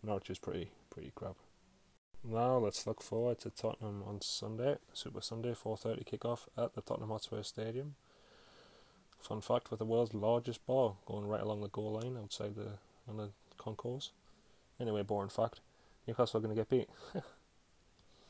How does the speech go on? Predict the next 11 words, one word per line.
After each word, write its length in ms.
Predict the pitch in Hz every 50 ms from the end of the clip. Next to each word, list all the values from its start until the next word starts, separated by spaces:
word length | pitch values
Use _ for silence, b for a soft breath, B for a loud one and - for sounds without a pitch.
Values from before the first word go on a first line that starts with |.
| B B B B B _ -
I'm 200 | 104 101 101 104
not 200 | 107 107 - -
looking 160 | 101 107 104
forward 240 | - - 101 110 -
to 60 | -
this 180 | 107 110 - -
match. 420 | 101 101 101 95 - - - - - B B B B B B B B _ - _ _ - -
You 80 | 101 98
know, 200 | 92 92 95 95
four 280 | - - - 101 98 98
thirty, 500 | - 98 98 98 98 104 101 98 98